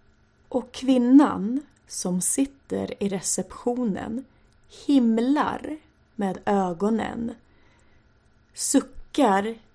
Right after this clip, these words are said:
djupt och säger:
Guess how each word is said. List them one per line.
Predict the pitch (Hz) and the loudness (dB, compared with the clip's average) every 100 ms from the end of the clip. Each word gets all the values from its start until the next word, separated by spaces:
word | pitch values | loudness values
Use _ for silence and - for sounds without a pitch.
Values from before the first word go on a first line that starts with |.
| - | -8
djupt | 196 226 196 233 - - - _ _ - - - - - - _ _ - - - 320 302 269 240 233 233 - - - _ _ _ _ _ _ _ _ _ _ _ _ - _ _ _ _ _ _ - | -2 0 0 -4 -6 -20 -20 _ _ -20 -20 -20 -20 -20 -20 _ _ -4 0 4 4 6 4 0 -10 -14 -16 -20 -20 _ _ _ _ _ _ _ _ _ _ _ _ -20 _ _ _ _ _ _ -4
och | 220 | -2
säger: | 208 - 190 190 185 175 190 196 | 0 0 0 0 0 0 -4 -8